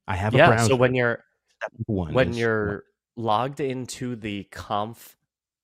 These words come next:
Speaker 2: platform, where you're gonna watch
Speaker 1: Mm-hmm.
Speaker 2: all your breakout sessions and everything,
Speaker 1: Yes.
Speaker 2: uh,
Speaker 1: Thank you so
Speaker 2: under
Speaker 1: far.
Speaker 2: the Splunk zone, you'll be able to see the Splunk store, and
Speaker 1: Hmm.
Speaker 2: that'll send you over there. Yeah,
Speaker 1: Oh,
Speaker 2: nice little
Speaker 1: actually, yeah,
Speaker 2: shortcut.
Speaker 1: yeah. So
Speaker 2: Yeah.
Speaker 1: I'm, I'm logged in now. I see Shelly. I can't
Speaker 2: Shelly.
Speaker 1: wait to see what he's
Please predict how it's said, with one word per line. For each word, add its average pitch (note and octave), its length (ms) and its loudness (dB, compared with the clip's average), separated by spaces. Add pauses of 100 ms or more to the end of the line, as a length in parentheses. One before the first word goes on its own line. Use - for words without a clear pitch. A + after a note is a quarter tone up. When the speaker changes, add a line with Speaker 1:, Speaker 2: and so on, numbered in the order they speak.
Speaker 2:
platform, A#2 640 -6 (540)
where G#2+ 140 0
you're G#2 100 0
gonna G#2 160 -6
watch G2 200 0
Speaker 1:
Mm-hmm. C3+ 80 -4
Speaker 2:
all A2 60 0
your G#2 80 -4
breakout G2 440 -4
sessions F#2+ 400 -8
and F#2+ 100 -6
everything, F#2 380 -6
Speaker 1:
Yes. F#2+ 140 -8 (300)
Speaker 2:
uh, G2+ 80 0
Speaker 1:
Thank G2 160 0
you - 40 -14
so B2 80 0
Speaker 2:
under A#2 160 0
Speaker 1:
far. G#2+ 80 -2
Speaker 2:
the G2+ 80 -4
Splunk B2+ 400 -4
zone, F#2 420 -6 (160)
you'll G#2+ 160 -4
be G#2 120 -4
able G2 120 -6
to F#2+ 80 -12
see - 160 -12
the G2+ 80 -10
Splunk F2+ 340 -12
store, A2+ 340 -12 (840)
and F#2+ 100 -10
Speaker 1:
Hmm. F#2+ 60 -12
Speaker 2:
that'll F#2 180 -2
send F#2+ 240 -8
you F#2 60 -8
over F2+ 160 -6
there. F2+ 240 -10 (100)
Yeah, C#3+ 220 -6
Speaker 1:
Oh, G3+ 160 2
Speaker 2:
nice A2 180 -4
little - 80 0
Speaker 1:
actually, E3 80 -2
yeah, D3 60 -4
Speaker 2:
shortcut. B2+ 260 -2
Speaker 1:
yeah. A2+ 100 -2 (760)
So A#2 160 0
Speaker 2:
Yeah. A#2+ 80 4
Speaker 1:
I'm, D#3 240 2 (300)
I'm A2 120 4
logged A#2+ 240 2
in G#2+ 80 0
now. G2 180 0
I A2 60 0
see G2 180 -8 (100)
Shelly. E2 480 -6 (540)
I F#2 140 -8
can't A2 200 -4
Speaker 2:
Shelly. F#2 180 2
Speaker 1:
wait F#2 80 -4
to F#2 60 -16
see - 140 -10
what G2+ 160 -6
he's A2 180 -8